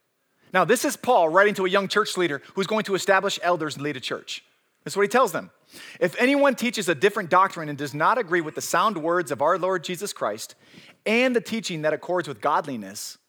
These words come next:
he's what? He is puffed up with conceit and understands nothing."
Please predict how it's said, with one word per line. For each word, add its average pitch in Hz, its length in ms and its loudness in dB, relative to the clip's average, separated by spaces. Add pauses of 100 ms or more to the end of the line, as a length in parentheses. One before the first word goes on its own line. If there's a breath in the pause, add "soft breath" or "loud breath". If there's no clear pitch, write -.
(340)
he's 117 240 -12
what? 107 280 -8
He 127 120 -10
is 104 120 -10
puffed 170 340 -4
up 147 180 -2
with 131 160 -12
conceit 104 440 -14 (400)
and 117 100 -8
understands 117 480 -8
nothing." 101 360 -12